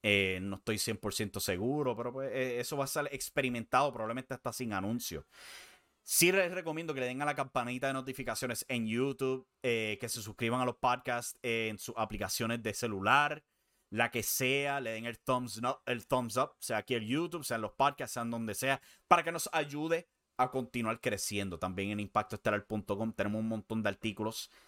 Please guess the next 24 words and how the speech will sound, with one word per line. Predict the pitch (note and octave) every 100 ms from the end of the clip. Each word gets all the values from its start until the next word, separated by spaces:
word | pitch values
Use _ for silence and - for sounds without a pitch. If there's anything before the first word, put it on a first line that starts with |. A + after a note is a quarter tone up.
| _ _ _
de | G2 A2
Puerto | A2 - G2
Rico | A#2 B2
este | A2+ A2
fin | A#2
de | G#2
semana. | F#2+ G#2+ D#3+ E3+ E3
Vamos | B2 A2
a |
estar | A2+ B2+
preparando | A2+ A#2 G#2+ A2 G#2+
un |
show | G2+ A#2
especial | A2 - G2 - B2+ - _ - - _ -
específicamente | D#3+ - - E3+ D3 D#3+ D#3+ F#3 F3+ F#3 F3
para | B2+ A#2
todo | A2+ G2+
eso, | E2 -
hablando | F2 F#2+ G#2
de | G2
Puerto | G2 -
Rico, | F2 C#3+ C#3+
los | G#2+ D#2+
ratings, | G#2+ D3 D3 C#3+